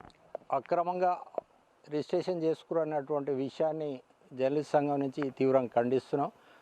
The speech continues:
అదేవిధంగా నల్లగొండ టౌన్లో పనిచేస్తున్నటువంటి జర్నలిస్టులు ఒక దాదాపు మూడు వందల మంది దాకా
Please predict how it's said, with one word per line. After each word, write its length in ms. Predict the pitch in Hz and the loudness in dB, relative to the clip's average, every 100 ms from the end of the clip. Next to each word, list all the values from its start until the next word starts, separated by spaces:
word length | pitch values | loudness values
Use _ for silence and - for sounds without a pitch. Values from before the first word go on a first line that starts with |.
| - 139 | -2 4
అదేవిధంగా 640 | 160 170 170 170 165 156 | 6 8 6 6 6 4
నల్లగొండ 500 | 147 135 160 170 170 | 4 4 6 6 6
టౌన్లో 760 | 156 127 143 165 175 170 165 139 - - | 4 6 4 6 6 6 4 0 -8 0
పనిచేస్తున్నటువంటి 1040 | 135 151 160 - 156 151 147 147 143 143 | 2 6 4 4 2 2 4 2 4 2
జర్నలిస్టులు 560 | 123 131 143 151 - 143 | 4 2 4 0 2 -2
ఒక 320 | 131 143 131 | 2 4 4
దాదాపు 600 | 131 135 143 135 151 139 | 4 6 6 4 0 -2
మూడు 280 | 135 127 131 | 2 4 6
వందల 240 | 131 131 | 4 2
మంది 260 | 120 123 135 | 2 0 0
దాకా 220 | 131 127 | 2 0